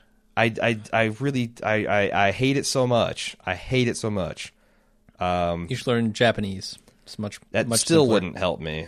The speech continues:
Speaker 1: I'm pretty sure there's stuff. This, English is probably the most simple language, and I can't master it. So.
Speaker 2: Oh, that's not true. That's no.
Speaker 1: The, but
Speaker 2: true.
Speaker 1: like, do we need to get Esperanto in here? Uh, you know, do, Klingon,
Speaker 2: <laughs>
Speaker 1: Dothraki. Like, there's
Speaker 2: Uh-huh.
Speaker 1: gotta be some kind of constructed language where people didn't have their head up their ass,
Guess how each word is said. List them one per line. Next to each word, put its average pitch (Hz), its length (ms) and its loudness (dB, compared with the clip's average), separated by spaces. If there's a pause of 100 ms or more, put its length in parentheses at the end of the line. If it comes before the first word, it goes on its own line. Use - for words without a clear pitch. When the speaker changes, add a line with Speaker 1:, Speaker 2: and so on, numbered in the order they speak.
Speaker 1:
I'm 101 200 -2
pretty 131 220 2
sure 127 200 0
there's 117 280 4
stuff. 110 280 0
This, 120 260 -6
English 180 340 6
is 156 60 -2
probably 160 220 8
the 139 100 4
most 131 220 6
simple 139 380 2
language, 98 720 2
and 104 140 0
I 104 100 6
can't 104 320 -2
master 98 460 0
it. 85 240 -2
So. 160 160 6
Speaker 2:
Oh, 143 40 6
that's 127 220 6
not 85 160 -6
true. - 200 -18 (180)
That's - 360 -16
no. 87 200 -16
Speaker 1:
The, 104 100 0
but 101 240 2
Speaker 2:
true. 92 80 -2
Speaker 1:
like, 104 160 2
do 104 240 -2
we 110 100 2
need 120 120 0
to 117 60 -4
get 117 100 2
Esperanto 131 800 2
in 135 160 0
here? 135 580 0
Uh, 92 600 0
you 98 160 -6
know, 92 220 -2
do, 95 160 -4
Klingon, 139 920 4
Speaker 2:
<laughs> - 100 -4
Speaker 1:
Dothraki. 123 960 4
Like, 104 180 2
there's 110 220 -2
Speaker 2:
Uh-huh. 127 80 6
Speaker 1:
gotta 143 220 6
be 123 120 -2
some 127 200 -2
kind 120 160 4
of 120 40 -14
constructed 107 580 0
language 101 420 0
where 90 100 -10
people 110 240 -4
didn't 104 160 -2
have 101 140 0
their 87 80 -2
head 107 200 0
up 101 120 -4
their 92 120 -2
ass, 90 520 0